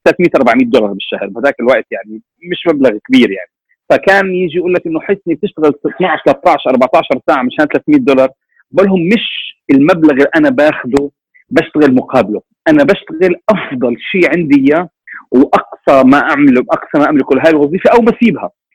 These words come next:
يا بتشتغل وظيفة بتعطيها كل جهدك وطاقتك وعلمك وخبرتك، أو أحسن لك روح لاقي وظيفة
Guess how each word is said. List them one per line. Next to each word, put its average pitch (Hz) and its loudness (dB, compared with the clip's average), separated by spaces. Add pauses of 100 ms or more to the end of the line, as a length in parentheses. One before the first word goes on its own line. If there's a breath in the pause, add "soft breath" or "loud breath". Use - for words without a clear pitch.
(300)
يا 226 4
بتشتغل 196 -2
وظيفة 165 0
بتعطيها 143 -4
كل 196 -2 (140)
جهدك 139 0
وطاقتك - 0
وعلمك 127 0
وخبرتك، 156 -6 (140)
أو 202 4
أحسن - -8
لك 190 0
روح 175 -4
لاقي 160 0
وظيفة 147 -8